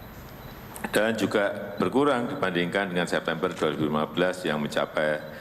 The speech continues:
sebelas koma tiga belas persen dan sepuluh koma tujuh puluh pada September dua ribu enam belas.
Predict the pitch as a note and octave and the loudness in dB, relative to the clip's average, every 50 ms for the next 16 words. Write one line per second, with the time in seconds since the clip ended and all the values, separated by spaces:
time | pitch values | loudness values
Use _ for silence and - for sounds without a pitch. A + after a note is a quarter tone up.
0 | - - - - - - - - - G3+ G3+ G3 - - F3+ - F2 F2 - F2+ | -14 -14 -12 -4 -4 -4 -2 2 2 2 2 0 0 -2 0 0 0 0 -2 -2
1 | - - D#2+ D#2 - E2+ D#2+ - - F2+ D#2+ - - D#2+ D2 - - - - - | 0 0 0 0 2 0 -2 0 -2 -4 -2 0 -2 -2 -2 -2 -6 -12 -12 -14
2 | - - - - - - - - - - - - - F2 E2 D#2+ D#2 D2+ D#2 D#2 | -14 -16 -16 -16 -16 -18 -18 -18 -18 -18 -16 -6 -2 0 2 2 2 0 -2 -4
3 | D#2 D2+ D2 - - - - - - - - - - - - - - F#2+ G#2 A#2 | -4 -6 -6 -8 -10 -14 -14 -16 -14 -12 -10 -8 -6 -6 -6 0 2 2 4 4
4 | A2+ - - G2 F2 F2 E2 D#2+ E2 D#2 D2+ D#2 - - D#2 - - - - F#2 | 2 2 0 0 0 2 0 0 0 0 -2 -2 -2 -4 -4 -4 -4 -4 0 0
5 | F#2 D#2 E2 D2+ D2 - E2 D#2+ D#2+ D#2 - E2 D#2 - - D#2 D2+ D#2 D2+ - | 2 2 2 0 2 2 2 2 2 2 2 -2 -2 0 -2 -2 0 -2 -2 -2
6 | - - C#2+ - - - C2+ C2 B1+ C2 - - A1+ G#1+ - - - - - | 0 -2 -2 -2 -2 -4 -4 -4 -6 -6 -6 -4 -4 -4 -4 -4 -8 -10 -12